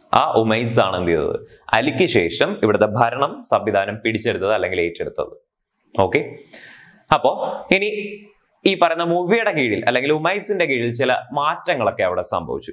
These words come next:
എന്തൊക്കെ മാറ്റങ്ങളാണ് ആ കാലഘട്ടത്തിൽ ഉണ്ടായതെന്നെ കുറിച്ച് ഇനി നമ്മൾ അറിയേണ്ടത്. ഓക്കെ, അതില്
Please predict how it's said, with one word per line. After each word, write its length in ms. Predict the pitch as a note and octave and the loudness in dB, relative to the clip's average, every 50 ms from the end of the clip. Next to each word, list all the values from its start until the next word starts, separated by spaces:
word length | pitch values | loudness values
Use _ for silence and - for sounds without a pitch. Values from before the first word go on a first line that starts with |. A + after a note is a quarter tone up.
| - - | -2 0
എന്തൊക്കെ 380 | E3 F3 F3+ F3 F3+ F3 E3+ | 0 2 2 0 2 2 2
മാറ്റങ്ങളാണ് 720 | C3 A2 G#2+ G#2 G#2 - A2+ G#2+ G#2 F#2 F#2 F#2+ F#2+ F#2+ - - _ _ _ _ - | 2 0 0 -2 -4 -6 -6 -2 -2 -2 -2 -2 -4 -8 -10 -12 _ _ _ _ 0
ആ 160 | C#3+ - - - | 0 0 2 2
കാലഘട്ടത്തിൽ 480 | B2 A2 G#2+ G#2+ G#2 G#2 G#2 G#2+ G#2+ G2 | 2 2 2 0 -2 -2 -2 -2 -2 -2
ഉണ്ടായതെന്നെ 600 | G#2 A2+ B2 C#3+ C#3 B2+ A2+ G#2+ G#2 G2+ F#2 F#2 | -2 0 2 2 2 2 0 -2 -4 -4 -6 -6
കുറിച്ച് 260 | - F#2+ F#2 - G2+ | -4 -4 -2 -2 -2
ഇനി 160 | F#2+ G2 G#2+ | -2 -2 -2
നമ്മൾ 220 | G2+ F#2 F2 E2 | -4 -4 -4 -4
അറിയേണ്ടത്. 380 | - - C#2 - G1+ - - - - _ _ _ _ _ - F#2+ | -4 -4 -4 -6 -6 -10 -14 -16 -18 _ _ _ _ _ -2 0
ഓക്കെ, 160 | G#2 - - - - - - - - - - - - | 0 0 -2 -8 -18 -20 -20 -20 -20 -20 -6 0 4
അതില് 240 | A2+ G2+ F#2+ G2+ B2+ | 4 4 4 2 0